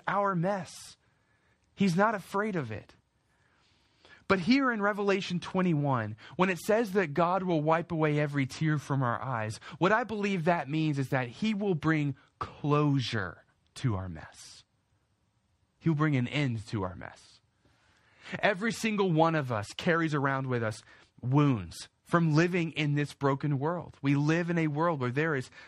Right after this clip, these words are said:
suffering. It's hard. Right? And, and this is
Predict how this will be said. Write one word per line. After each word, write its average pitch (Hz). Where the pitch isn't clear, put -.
suffering. 123
It's 127
hard. 147
Right? 156
And, 160
and 175
this 226
is 147